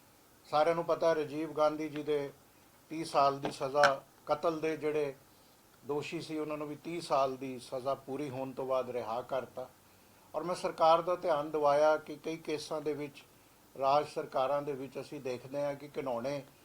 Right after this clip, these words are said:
ਜੁਰਮ ਕਰਨ ਵਾਲਿਆਂ ਨੂੰ ਵੀ ਜਿਹੜੀ ਫਰੀਕੁਐਂਟਲੀ ਪੇਰੋਲ ਦਿੱਤੀ ਜਾ ਰਹੀ ਹੈ, ਉਹਦੇ ਨਾਲ ਸਿੱਖ ਸਮੁਦਾਇ ਦਾ ਹਿਰਦਾ ਬੜਾ ਦੁਖਦਾ ਹੈ। ਔਰ ਇਹਦੇ ਲਈ ਮੈਂ ਮੰਗ ਕੀਤੀ ਕਿ ਰਾਸ਼ਟਰੀ ਤੌਰ 'ਤੇ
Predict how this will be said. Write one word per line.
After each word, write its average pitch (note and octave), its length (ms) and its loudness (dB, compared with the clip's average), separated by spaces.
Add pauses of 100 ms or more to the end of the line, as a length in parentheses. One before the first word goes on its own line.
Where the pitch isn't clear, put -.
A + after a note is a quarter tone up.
(200)
ਜੁਰਮ D3 280 -4
ਕਰਨ C#3+ 260 -4
ਵਾਲਿਆਂ B2+ 340 0
ਨੂੰ B2+ 180 -6
ਵੀ B2+ 160 -10 (440)
ਜਿਹੜੀ C3 340 -6 (180)
ਫਰੀਕੁਐਂਟਲੀ E3 880 -2 (160)
ਪੇਰੋਲ D3 500 -2
ਦਿੱਤੀ C3+ 340 -10
ਜਾ B2 200 0
ਰਹੀ C3 260 -4
ਹੈ, G#2 100 -8 (680)
ਉਹਦੇ A3+ 240 2
ਨਾਲ G#3 380 2 (320)
ਸਿੱਖ G3 300 -6
ਸਮੁਦਾਇ D#3+ 720 -2
ਦਾ C3+ 320 -2 (300)
ਹਿਰਦਾ C3 440 0 (540)
ਬੜਾ C3 400 -2 (280)
ਦੁਖਦਾ C3 360 2
ਹੈ। C#3+ 200 4 (1040)
ਔਰ E3+ 400 6 (380)
ਇਹਦੇ G3+ 280 6
ਲਈ G3 200 4
ਮੈਂ F#3 180 0
ਮੰਗ E3+ 280 2
ਕੀਤੀ F3+ 380 -6
ਕਿ F3 420 -6 (300)
ਰਾਸ਼ਟਰੀ C#3+ 460 0
ਤੌਰ D3 320 4
'ਤੇ C3+ 280 -6